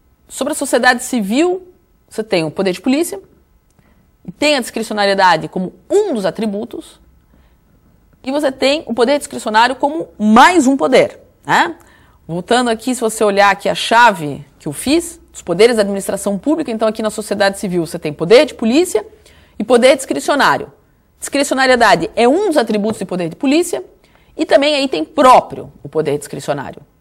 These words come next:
que deriva do poder de poli-, de polícia. E confere à administração liberdade de escolher conveniência, oportunidade e conteúdo da intervenção.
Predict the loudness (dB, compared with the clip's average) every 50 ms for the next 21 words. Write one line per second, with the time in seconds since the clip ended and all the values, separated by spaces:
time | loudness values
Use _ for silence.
0 | _ -12 -8 -8 -6 0 4 4 6 6 6 6 6 4 4 0 -2 -4 -4 -4
1 | -4 -6 -8 -12 -14 -14 -14 -16 -16 -16 -14 -12 -12 -12 -12 -12 -14 -16 -18 -20
2 | -20 -20 _ _ -16 -16 -4 0 0 0 2 4 4 6 6 6 6 4 2 0
3 | -2 -2 -4 -4 -2 -2 -2 -2 -2 0 2 2 0 2 2 2 2 2 2 0
4 | -6 -10 -8 -4 0 0 2 4 6 4 4 4 0 -8 -16 -20 _ -8 -4 0
5 | 2 2 2 4 4 4 2 2 0 -2 -4 -6 -6 -12 _ _ _ _ _ -8
6 | -4 -2 -4 -4 -2 -4 -4 -2 2 4 4 6 6 4 4 0 -6 -10 -14 -16
7 | _ _ _ _ -10 -6 -4 -4 -2 0 0 0 0 0 -2 -2 -4 -4 -4 -4
8 | -4 -4 -4 -4 -6 -4 2 2 2 2 2 -4